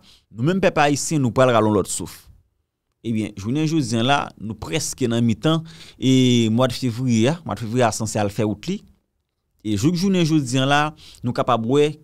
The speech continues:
ki kalamite pèp ayisyen ap moute. Alò, mwen menm, m ap mande jenès ayisyèn nan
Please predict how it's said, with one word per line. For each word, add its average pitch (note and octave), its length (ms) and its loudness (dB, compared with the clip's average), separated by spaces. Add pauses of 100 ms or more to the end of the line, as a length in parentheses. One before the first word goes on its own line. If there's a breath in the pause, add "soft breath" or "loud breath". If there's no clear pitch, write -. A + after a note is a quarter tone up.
(140)
ki - 100 -20
kalamite A#2 580 0
pèp G#2 220 0
ayisyen G#2 300 -2
ap - 100 -12
moute. - 320 -12 (1500)
Alò, A2+ 320 0
mwen E3 240 -2
menm, A3 80 0
m G#3+ 60 0
ap - 100 -6
mande F#3 200 2 (200)
jenès E3+ 560 2
ayisyèn A2+ 460 0
nan - 140 -14